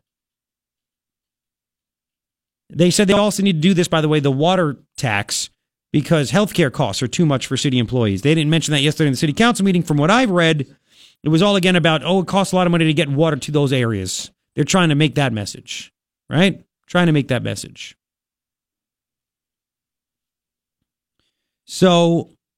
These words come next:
is this okay with you? And maybe it is. If you wanna pay it, that's fine. Eight eight zero K N S T, eight eight zero five six seven eight.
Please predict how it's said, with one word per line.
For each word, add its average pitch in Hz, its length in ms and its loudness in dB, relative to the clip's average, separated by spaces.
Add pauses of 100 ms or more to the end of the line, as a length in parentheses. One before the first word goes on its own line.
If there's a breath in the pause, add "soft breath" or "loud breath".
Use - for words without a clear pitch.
(1300)
is 156 160 2
this 190 160 2
okay 202 360 0
with 110 240 -2
you? - 240 -14 (960)
And 196 100 4
maybe 285 240 4
it 294 60 2
is. 269 180 2
If - 140 -4
you 214 60 2
wanna 233 140 2
pay 233 200 2
it, 226 80 -2
that's 202 180 -2
fine. 202 460 -2 (1700)
Eight 175 160 2
eight 196 160 2
zero 180 240 2
K 143 220 0
N 135 100 2
S 123 160 -2
T, 131 240 -2
eight 156 140 2
eight 160 120 0
zero 147 220 0
five 127 240 -2
six 120 220 -6
seven 107 240 -2
eight. 101 240 -6